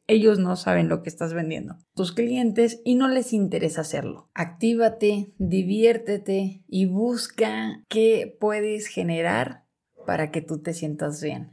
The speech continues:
esta vida debemos sumar y no restar, y esto económicamente también aplica.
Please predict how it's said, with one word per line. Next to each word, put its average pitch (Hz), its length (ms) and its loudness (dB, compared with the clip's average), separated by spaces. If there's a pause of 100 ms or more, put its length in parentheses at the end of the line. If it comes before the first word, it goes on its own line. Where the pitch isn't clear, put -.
esta 226 180 -2
vida 208 320 -4
debemos 196 460 -4
sumar 202 640 -4
y 208 100 -2
no 170 160 2
restar, 160 640 -4
y 190 220 -4
esto 214 440 -2
económicamente 180 840 -4
también 147 320 -4
aplica. 147 440 -6